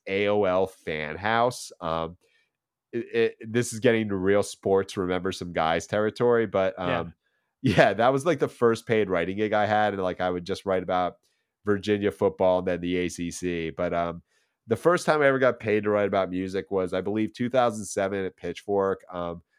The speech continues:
Speaker 1: once Stylus Magazine folded, a lot of us got picked up by them. They're like, "Hey, you wanna come write for us?" Like, "Yeah, y-, you're fucking right, I do." And, you know, s-, some of those guys are still around. Like,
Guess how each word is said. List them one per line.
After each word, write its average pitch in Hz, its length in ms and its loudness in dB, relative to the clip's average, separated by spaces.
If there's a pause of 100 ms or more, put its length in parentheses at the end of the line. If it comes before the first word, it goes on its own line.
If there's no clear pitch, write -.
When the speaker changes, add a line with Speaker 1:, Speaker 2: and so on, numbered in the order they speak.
(240)
Speaker 1:
once 120 300 2
Stylus 101 840 0
Magazine 90 800 -4
folded, 92 720 0 (220)
a 98 60 0
lot 95 340 2
of 90 100 -2
us - 360 -4 (600)
got 82 220 -4
picked - 260 -8
up 85 180 -2
by 95 200 2
them. 101 220 0
They're 101 120 0
like, 92 160 -2
"Hey, 123 160 2
you 92 100 -2
wanna 87 140 -6
come 90 160 -8
write 95 180 -4
for 101 100 -4
us?" 110 160 -2
Like, 85 200 -10
"Yeah, 113 120 -6 (100)
y-, 101 160 -16 (140)
you're 98 100 -16
fucking 107 380 -2
right, 110 240 0
I 78 120 -2
do." 82 300 -4 (560)
And, 139 140 -2
you 185 80 4
know, 170 60 6
s-, - 140 -2
some 165 220 4
of 220 40 4
those 185 120 2
guys 143 260 2
are 110 60 -4
still 139 260 2
around. 110 340 0
Like, 76 220 -10